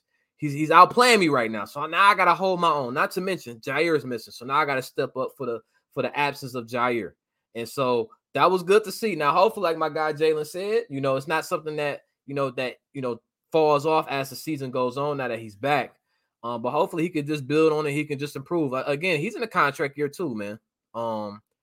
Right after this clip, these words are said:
even though he got his money, he got his money. I think he has some incentives in this contract.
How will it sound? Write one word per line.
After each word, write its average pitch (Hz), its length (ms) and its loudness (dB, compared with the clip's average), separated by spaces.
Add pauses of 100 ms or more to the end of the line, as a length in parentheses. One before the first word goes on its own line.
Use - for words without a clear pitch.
(100)
even 143 100 -6
though 165 120 6
he 185 80 2
got 185 160 4
his 190 120 -2
money, 160 240 -2 (680)
he 143 100 -8
got 156 180 2
his 180 100 -2
money. 151 200 -2
I 139 60 -2
think 180 200 -6
he 165 120 -6
has 151 180 0
some 147 100 -8
incentives 131 460 -8
in 113 80 -8
this 110 100 -8
contract. 117 600 -4